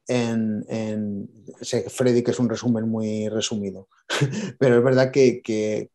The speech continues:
que el, eh, cuando los equipos han igualado a nivel físico,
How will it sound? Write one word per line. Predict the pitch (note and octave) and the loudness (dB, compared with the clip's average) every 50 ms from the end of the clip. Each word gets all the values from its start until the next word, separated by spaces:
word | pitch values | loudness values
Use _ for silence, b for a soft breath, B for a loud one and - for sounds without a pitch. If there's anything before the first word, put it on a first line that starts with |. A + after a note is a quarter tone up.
| _ _ | _ _
que | - - A2+ | -4 -2 0
el, | A2 G#2+ G#2+ G#2+ - | 0 0 -2 -4 -2
eh, | A2+ A2+ A2+ A2+ A2 A2 A#2 - - | -2 -2 -2 0 -2 -2 -4 -4 -4
cuando | - - B2 A#2 A2+ A2+ | 0 0 2 2 2 0
los | A2 - | -2 -2
equipos | B2 A#2 B2+ A#2+ C3+ - | -2 -2 0 0 0 2
han | C#3+ C#3+ | 4 4
igualado | C#3+ C#3 B2+ C#3 C3+ C#3 C#3+ B2 A#2+ | 6 6 6 6 6 6 4 4 2
a | A#2 | 0
nivel | A2+ A2+ A#2 B2 B2+ | 0 -2 -2 -2 -2
físico, | - - C#3+ C#3 - C#3+ C3 C3+ D3+ C#3+ | -2 -4 -4 -4 -2 -2 0 0 0 -2